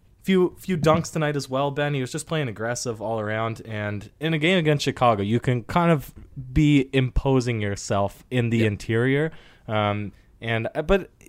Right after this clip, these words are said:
Speaker 1: in any matchup, Serge Ibaka i-, is pretty physically dominant, right? There's not a lot of people, I think, that can body, um, Serge Ibaka, especially if he's coming off the bench or if he's playing in that bench rotation. There's not a lot of bench centers that, um,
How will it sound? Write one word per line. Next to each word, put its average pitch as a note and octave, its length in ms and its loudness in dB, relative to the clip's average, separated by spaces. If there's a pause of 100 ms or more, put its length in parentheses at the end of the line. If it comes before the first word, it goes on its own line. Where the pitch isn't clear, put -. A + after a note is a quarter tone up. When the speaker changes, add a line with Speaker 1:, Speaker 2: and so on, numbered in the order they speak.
Speaker 1:
in G3 200 4
any A3 200 6
matchup, G2 480 0
Serge D3+ 220 2
Ibaka B2 340 4
i-, A2+ 280 -2
is A#2 140 -4
pretty G3 300 0
physically C#3 480 -2
dominant, G2+ 420 -2
right? G#2 160 -4
There's A#2 160 2
not C#3+ 180 2
a A2 40 4
lot G#2+ 320 2
of G#2+ 80 -6
people, A2+ 260 -6
I G2+ 80 -4
think, G2+ 220 -8
that G2+ 160 -6
can G2 120 -6
body, G2 380 -2 (380)
um, G2 260 -4
Serge A2 240 -6
Ibaka, G2+ 320 -2
especially A#2 560 -6
if G2 120 -8
he's G#2+ 360 -6 (300)
coming B2+ 260 -2
off G#2+ 160 -4
the F#2+ 80 -6
bench G#2 400 -2
or G2 140 0
if - 80 -6
he's G2+ 120 -8
playing A2 280 -4
in G2+ 80 -6
that F#2+ 180 -6
bench G2+ 260 -4
rotation. G2 460 -6
There's F2 160 -8
not G#2 140 -6
a - 20 -2
lot F#2+ 160 -2
of F2+ 180 -8
bench G2+ 380 -6
centers F#2+ 480 -8
that, F2 220 -6
um, E2 320 -6